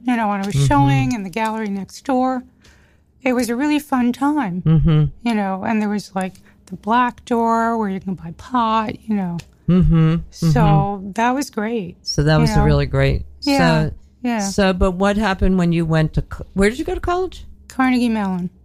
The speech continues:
Speaker 2: Oh, right. I knew that. So that's a really, really good school. And, um, so what was it like when you went to college? Did, did that, uh, change your, li-, like, did
Speaker 1: Yeah.
Speaker 2: that change it? What, what
Speaker 1: Yeah.
Speaker 2: happened there? What,
Speaker 1: Well,
Speaker 2: what
Speaker 1: I
Speaker 2: changed, or what was that like for you
Speaker 1: Well,
Speaker 2: when
Speaker 1: I
Speaker 2: you
Speaker 1: just
Speaker 2: got there?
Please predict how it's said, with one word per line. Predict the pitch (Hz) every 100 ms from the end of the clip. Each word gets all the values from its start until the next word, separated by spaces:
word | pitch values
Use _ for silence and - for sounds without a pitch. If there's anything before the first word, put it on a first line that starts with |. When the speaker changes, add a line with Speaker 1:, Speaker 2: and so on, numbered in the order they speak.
| -
Speaker 2:
Oh, | 180 175
right. | 170 170 131 - -
I | 143
knew | 147 131
that. | 139 - - - - - -
So | - - 190
that's | 180 185 185
a | 180
really, | 175 165
really | 156 156 156
good | 160 -
school. | - 147 135 127 139 -
And, | - 156 156 156
um, | 156 143
so | - -
what | 190 190
was | 185
it | 175 170
like | 170 165 - _ _ _ - - _ _
when | 165 170
you | 165
went | 156 156
to | -
college? | 160 147 139 -
Did, | - 147 - - _ -
did | 151 143
that, | 143 143 139 135 -
uh, | 135 135 135 131 - - _ _ _ _ _ _
change | - 156 151
your, | 160 143
li-, | 139 - -
like, | 160 151
did | 262
Speaker 1:
Yeah. | - -
Speaker 2:
that | 185
change | 165 -
it? | -
What, | 165 156
what | 156 165
Speaker 1:
Yeah. | 160
Speaker 2:
happened | 151 - 147
there? | 143 143 127
What, | - 165 -
Speaker 1:
Well, | - 339 311 269 269
Speaker 2:
what | 262
Speaker 1:
I | 269
Speaker 2:
changed, | 185 160 160 - -
or | 160
what | 151 175
was | 117 156
that | 151 135
like | 147 147 -
for | -
you | - 127
Speaker 1:
Well, | -
Speaker 2:
when |
Speaker 1:
I | 143
Speaker 2:
you |
Speaker 1:
just | 147 -
Speaker 2:
got | 139 -
there? | 139